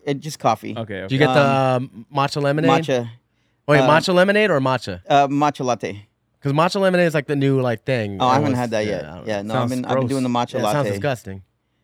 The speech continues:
Speaker 1: But yeah, so I had that for breakfast, and then at lunch we had Great White.
Speaker 2: Ooh, yummy.
Speaker 1: And then
Speaker 3: What'd you get there? What's your order there?
Speaker 1: Uh, I, we just get the margarita pizza and the, uh, um, the, uh, uh, Brussels sprouts.
Speaker 3: They're good there.
Speaker 1: Brussels are good.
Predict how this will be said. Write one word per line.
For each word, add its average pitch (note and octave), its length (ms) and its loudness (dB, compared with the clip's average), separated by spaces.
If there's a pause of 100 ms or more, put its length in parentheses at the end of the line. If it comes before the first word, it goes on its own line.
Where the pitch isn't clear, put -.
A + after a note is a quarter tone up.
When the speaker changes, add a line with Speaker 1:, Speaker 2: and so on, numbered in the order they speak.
(200)
Speaker 1:
But C#3+ 140 0
yeah, D3+ 180 4
so C#3 140 -4
I C3+ 40 0
had C#3 180 0
that C3+ 120 2
for - 80 -8
breakfast, B2 540 -4
and A2 200 -6
then A#2 140 -4
at A2+ 100 -6
lunch B2 380 -6
we A#2+ 80 -4
had G#2+ 100 -2
Great A2+ 240 -2
White. G2 300 -6 (680)
Speaker 2:
Ooh, A#2+ 320 -2
yummy. G#2+ 220 -4
Speaker 1:
And B2 140 0
then A#2+ 100 0
Speaker 3:
What'd A#2+ 120 0
you - 40 -2
get E3+ 160 2
there? C3+ 160 -2
What's D#3 160 -2
your F#3+ 80 -2
order F3 260 -2
there? G#2 220 -10 (160)
Speaker 1:
Uh, C3 60 -4 (280)
I, A#2+ 140 -2
we F#3 160 -4
just C4+ 140 -12
get G#3 80 -8
the E3+ 100 -10 (160)
margarita D3 400 0
pizza C#3+ 280 -4 (140)
and B2+ 220 -2
the, B2 220 -2
uh, A#2 360 -2
um, G#2 440 -6 (180)
the, A2 340 -10
uh, G2 500 -6 (140)
uh, F2+ 400 -8
Brussels A#2+ 340 -6
sprouts. - 360 -10 (800)
Speaker 3:
They're A#2 120 -10
good D#3 220 0
there. A2 160 -2
Speaker 1:
Brussels G2 320 -6
are - 40 -20
good. G#2 280 -4